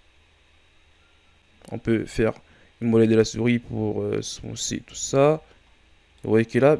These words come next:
maintenant, on a une belle forme arrondie ici. On va, euh, à présent déplacer quelques vertices. Comme ça, juste question de les réorganiser. Et ce qu'on pourrait également faire, c'est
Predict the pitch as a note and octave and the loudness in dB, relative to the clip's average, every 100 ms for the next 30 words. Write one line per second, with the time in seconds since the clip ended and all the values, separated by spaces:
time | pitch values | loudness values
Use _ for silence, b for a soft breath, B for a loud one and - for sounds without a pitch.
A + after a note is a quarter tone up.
0 | - A#2 A#2+ C#3 B2+ A#2+ A2+ A2+ A2+ A2+ | -2 -2 0 0 0 0 -2 -4 -4 0
1 | B2 - B2+ A#2 G#2+ - - D3 C#3 B2 | -2 0 -2 -2 -6 -6 -2 -2 0 -4
2 | B2 A#2 - A2+ - _ _ _ _ B2 | -2 -2 -4 -12 -16 _ _ _ _ -16
3 | C3 C3 C3+ - _ - B2 B2 A#2+ A#2 | -8 -6 -6 -8 _ -10 -6 -4 -4 -6
4 | - _ _ C#3+ D3 D3 C#3+ C3+ C3+ C3+ | -10 _ _ -8 -4 -2 -2 0 0 -2
5 | - B2 A#2+ - C3+ B2+ B2 A#2+ A2+ G#2 | 0 0 0 -4 -4 -2 -2 -2 -6 -6
6 | E2 - - D#3+ F3 - G3 F#3 b b | -8 -10 -10 -8 -8 -6 -6 -6 b b
7 | b b _ _ _ _ _ _ - - | b b _ _ _ _ _ _ -20 -6
8 | G#2+ A2 B2 D3+ F3+ - B2+ C#3 - C3 | -6 -2 2 4 4 0 -8 -8 -8 -4
9 | B2+ - C3+ C3 A#2 B2+ A#2 - A2+ A#2+ | -4 -2 -4 -4 -2 0 0 -2 -2 0
10 | A#2 G#2+ G2+ A#2 F#3 - _ _ - - | 0 -2 -4 -4 -4 -6 _ _ -20 -20
11 | - - - _ - B2+ C3+ E3+ F3 C#3+ | -20 -18 -18 _ -4 -2 -2 0 0 2
12 | C#3+ D3+ C#3+ D3 D3 C3+ C3 B2+ E3+ E3+ | 4 4 2 0 2 2 0 -2 -2 -2
13 | - C3 B2 | 0 2 2